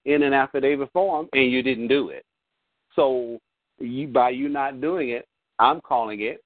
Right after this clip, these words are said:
an improper response. No one has been able, you can't, can't no one tell you that you can't do that because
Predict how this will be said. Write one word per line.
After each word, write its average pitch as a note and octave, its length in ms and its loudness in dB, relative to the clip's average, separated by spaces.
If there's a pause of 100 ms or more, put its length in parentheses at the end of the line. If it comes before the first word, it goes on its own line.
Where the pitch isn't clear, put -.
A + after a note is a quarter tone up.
an A#2 140 -6
improper G#2+ 480 0
response. B2+ 500 0 (300)
No B2+ 400 4
one D#3 160 0
has D3 140 -6
been C#3+ 200 -4
able, C#3+ 400 0
you C3 220 -2
can't, D3 280 -2 (140)
can't C3 220 2
no B2+ 100 0
one C#3 300 2
tell D#3+ 240 4
you C3+ 440 -2 (300)
that A2+ 220 0
you A2+ 80 -2
can't C3 340 0
do D3+ 200 0
that A2 260 0 (240)
because B2+ 320 2